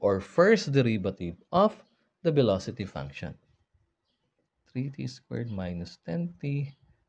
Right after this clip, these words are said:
plus eight. Okay? So, ito yung S double prime t or second derivative. O siya yung D squared S over D T squared. At siya rin yung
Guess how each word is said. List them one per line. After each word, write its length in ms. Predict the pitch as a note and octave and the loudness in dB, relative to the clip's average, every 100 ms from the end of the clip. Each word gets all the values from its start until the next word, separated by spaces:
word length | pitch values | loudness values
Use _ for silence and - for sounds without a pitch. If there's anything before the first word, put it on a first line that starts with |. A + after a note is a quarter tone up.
| _ _ | _ _
plus 240 | F#2 - - | -12 -12 -16
eight. 240 | - - _ _ _ _ _ _ _ _ _ | -16 -16 _ _ _ _ _ _ _ _ _
Okay? 320 | - A2 F#3 - _ _ _ _ _ _ | 0 0 0 -6 _ _ _ _ _ _
So, 160 | - B2 | -8 -6
ito 160 | B2 | 0
yung 480 | A#2 G#2 G#2 G2+ G#2 - _ _ _ _ _ _ | 2 4 4 0 -6 -14 _ _ _ _ _ _
S 240 | C3+ C#3 C3+ | -2 -2 2
double 320 | B2+ A#2+ A2+ | 2 4 0
prime 400 | A#2+ G#2 G#2 G#2 - | 0 0 0 -4 2
t 320 | F#3+ G#2+ E2+ | 4 4 0
or 160 | F2+ F2+ | -6 -6
second 400 | - A#2 G#2+ G2+ | -2 -2 -2 -4
derivative. 560 | G2 F#2+ G2+ C#3+ B2+ F#2 | -2 -2 -2 2 2 2
O 160 | G2 | -4
siya 240 | - A#2 G#2 | -2 -4 -2
yung 160 | G2 | -4
D 400 | G2 C#3 D#3+ D#3+ | -2 -2 0 -4
squared 800 | D3 - - D#3 D3 D3 D3 C#3+ _ - | -8 -12 -6 -2 -2 -2 -4 -6 _ -8
S 400 | D3 C3+ - - _ | -8 -8 -12 -20 _
over 320 | C3+ A#2 A#2 | -6 -2 -4
D 240 | A2 C#3+ | -4 -6
T 240 | D3 D3+ C#3 | -6 -8 -8
squared. 480 | - - C3+ C3+ - _ _ _ - _ - | -10 -4 -4 -4 -8 _ _ _ -20 _ -4
At 160 | G3 - | -4 2
siya 160 | A3 | 4
rin 160 | G#3+ F#3+ | 6 4
yung 400 | F3 F3 E3+ | 4 4 2